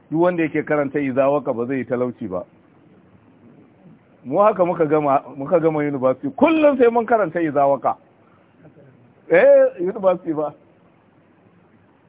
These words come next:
Saboda an ce duk wanda yake karanta iza waka kowace rana, to fa ba zai yi talauci ba. Duk wanda yake karanta Suratul Dukhan kuma wuta ba za ta shafe shi ba.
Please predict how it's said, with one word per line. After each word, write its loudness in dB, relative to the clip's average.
Saboda 4
an -2
ce 0
duk -8
wanda 2
yake -2
karanta -2
iza 2
waka 0
kowace 2
rana, 2
to 0
fa -2
ba -2
zai -4
yi -2
talauci -4
ba. -6
Duk -4
wanda 2
yake -4
karanta -2
Suratul -8
Dukhan -2
kuma -10
wuta -2
ba -2
za -2
ta -10
shafe -6
shi -12
ba. -10